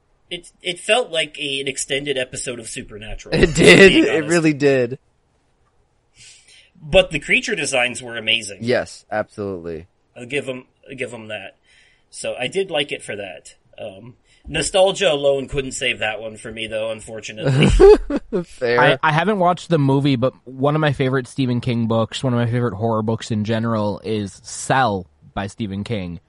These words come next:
Speaker 2: Okay.
Speaker 3: And, uh, apparently
Speaker 1: Okay.
Speaker 3: the movie was really bad,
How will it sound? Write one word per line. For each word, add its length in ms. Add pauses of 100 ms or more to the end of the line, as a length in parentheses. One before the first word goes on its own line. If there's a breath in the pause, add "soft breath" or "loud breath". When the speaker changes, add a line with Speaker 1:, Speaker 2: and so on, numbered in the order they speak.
(140)
Speaker 2:
Okay. 400
Speaker 3:
And, 160
uh, 240
apparently 400
Speaker 1:
Okay. 60
Speaker 3:
the 80
movie 320
was 180
really 540
bad, 440